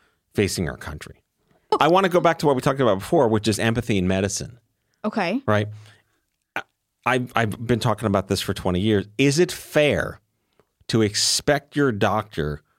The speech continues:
Speaker 1: to have what I would call congenital empathy?
Speaker 2: Hmm.
Speaker 1: I would like to believe humanity is empathic,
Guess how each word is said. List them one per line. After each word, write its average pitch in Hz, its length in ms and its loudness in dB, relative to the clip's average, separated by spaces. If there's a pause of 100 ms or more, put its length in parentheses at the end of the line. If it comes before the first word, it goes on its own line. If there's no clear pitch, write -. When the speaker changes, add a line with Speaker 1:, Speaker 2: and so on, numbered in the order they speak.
(200)
Speaker 1:
to 110 100 0
have 101 460 -2
what 98 120 2
I 107 100 2
would 104 200 -2
call 101 180 -2
congenital 104 760 -2
empathy? - 540 -8 (360)
Speaker 2:
Hmm. 196 400 -4
Speaker 1:
I 139 100 2
would 175 140 4
like 147 200 2
to 131 80 2
believe 113 300 2
humanity 92 560 -2
is 87 260 -4
empathic, 92 640 -4